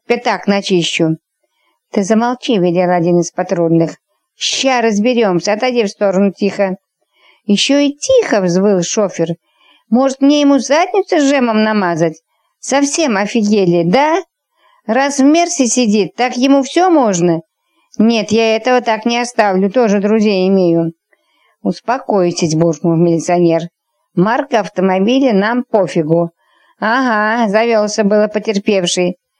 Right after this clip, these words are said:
Но тут сотрудники Г Б Д Д открыли дверь Мерседеса, из салона буквально выпал молодой мужчина. Его лицо красное, с открытыми глазами и разинутым ртом,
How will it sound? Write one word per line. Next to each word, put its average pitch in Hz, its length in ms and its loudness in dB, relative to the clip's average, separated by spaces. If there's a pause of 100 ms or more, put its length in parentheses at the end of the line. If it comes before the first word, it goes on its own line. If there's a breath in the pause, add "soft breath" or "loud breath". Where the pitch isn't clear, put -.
(440)
Но 220 160 0
тут 320 220 -2
сотрудники 220 840 -2
Г 226 80 2
Б 202 140 2
Д 170 160 0
Д 196 340 -2
открыли 226 560 -2
дверь 190 300 0
Мерседеса, 254 760 0 (600)
из 220 200 -2
салона 226 440 0
буквально 254 720 0
выпал 247 400 0
молодой 175 480 0
мужчина. 180 720 0 (800 soft breath)
Его 262 280 2
лицо 233 400 0
красное, 220 720 -2
с 214 80 -4
открытыми 214 580 0
глазами 196 640 0
и 196 40 -2
разинутым 185 640 0
ртом, 247 420 0